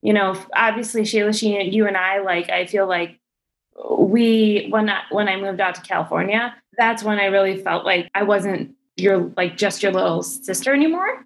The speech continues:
I was really trying to, like, do my own thing. And I was able to take your counsel and your advice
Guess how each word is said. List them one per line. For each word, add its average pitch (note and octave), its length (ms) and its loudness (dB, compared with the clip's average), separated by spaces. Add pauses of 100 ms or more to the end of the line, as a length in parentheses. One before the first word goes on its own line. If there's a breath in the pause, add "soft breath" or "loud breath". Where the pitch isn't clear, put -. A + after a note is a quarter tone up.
(160)
I G3 180 2
was F#3+ 300 -4
really G3 260 4
trying F#3 360 -2
to, G#3 120 0
like, E3 280 0 (320)
do G#3 380 4
my F3 220 0
own F3 240 0
thing. G3+ 540 2 (400 loud breath)
And B3 120 2
I A#3+ 80 2
was A#3 180 0
able A#3+ 240 0
to A#3 120 -2
take A3 320 0
your G3 680 2 (140)
counsel G3 520 0
and F#3+ 120 0
your F#3 160 0
advice F3 760 -4